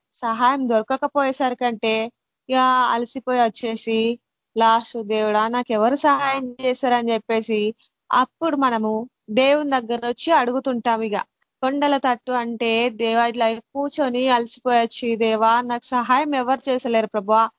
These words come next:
నాకు ఎవరు సహాయం చేశారు అని చెప్పేసి పైన ఇట్లా తల పెట్టుకొని ఇట్లా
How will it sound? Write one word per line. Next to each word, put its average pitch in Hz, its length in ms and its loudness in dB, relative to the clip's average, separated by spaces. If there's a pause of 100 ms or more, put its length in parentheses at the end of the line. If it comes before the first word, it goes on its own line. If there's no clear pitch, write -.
(320)
నాకు 247 220 -6
ఎవరు 254 260 0
సహాయం 254 400 2
చేశారు 226 480 2 (300)
అని 233 180 0
చెప్పేసి 226 520 -2 (580)
పైన 233 340 2
ఇట్లా 220 140 -8 (100)
తల 226 140 2 (100)
పెట్టుకొని 220 600 -2 (420)
ఇట్లా 226 160 2